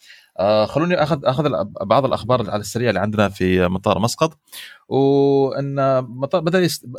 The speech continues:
بدأ مطار مسق-، مسقط يستقبل، آه، خطوط طيران جديدة، مثلا عندك آيدلويز إير، آه، السويسرية، خط مباشر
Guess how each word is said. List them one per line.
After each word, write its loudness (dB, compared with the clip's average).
بدأ 0
مطار 0
مسق-، -2
مسقط -4
يستقبل، -2
آه، 2
خطوط -10
طيران 0
جديدة، 0
مثلا 0
عندك -2
آيدلويز 0
إير، 2
آه، 0
السويسرية، 0
خط -4
مباشر 0